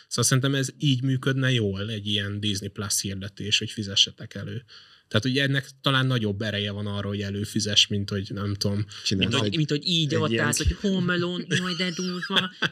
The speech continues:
Speaker 3: reszketek a betörőktől.
Speaker 1: Igen.
Speaker 3: Hát, vazd meg, hát jó. Jó, amúgy tényleg most
Speaker 2: És
Speaker 3: visszatér-
Speaker 2: pont azt akarom megnézni a Disney Plus-on.
Speaker 3: Ja,
Speaker 1: Hoppá.
Speaker 3: bazeg, van a Disney Plus-on?
Speaker 1: Hoppá.
Speaker 3: Már elő is fizetek, bazeg.
Speaker 2: Mikor december huszonkettőtől, ha, izé,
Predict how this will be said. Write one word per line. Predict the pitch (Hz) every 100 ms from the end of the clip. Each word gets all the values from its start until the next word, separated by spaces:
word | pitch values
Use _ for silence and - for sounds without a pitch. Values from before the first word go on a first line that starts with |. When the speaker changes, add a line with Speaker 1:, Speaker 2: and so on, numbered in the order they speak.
| -
Speaker 3:
reszketek | 196 185 - 170 165 -
a | 175
betörőktől. | 175 175 175 175 175 - - 180
Speaker 1:
Igen. | 123
Speaker 3:
Hát, | 110 113 127
vazd | 123 135 120
meg, | 117 113 107 95
hát | 120 117 98
jó. | 104 120 110 - _ -
Jó, | - 160
amúgy | 127 127 -
tényleg | 139 139 113
most | 101 -
Speaker 2:
És | 127
Speaker 3:
visszatér- | - 165
Speaker 2:
pont | 117
azt | 117 -
akarom | 101 101 98
megnézni | 98 90 87 90
a | 90
Disney | 90 90 87
Plus-on. | - 90 - 85 90
Speaker 3:
Ja, | - 113
Speaker 1:
Hoppá. | 101 101 95
Speaker 3:
bazeg, | 139 147 180 143
van | 135 185
a | 151
Disney | 180 185 202
Plus-on? | 196 151 143 113 110
Speaker 1:
Hoppá. | 107 -
Speaker 3:
Már | 147 147
elő | 123 120
is | 113
fizetek, | 131 113 107 107
bazeg. | 110 104 113 147 107
Speaker 2:
Mikor | 104 110 110 110 - _ _ - -
december | 104 113 110 101 101
huszonkettőtől, | 107 - 98 90 95 - 92 87 92 90 90 _ _ _
ha, | - 104 82 95
izé, | 101 90 90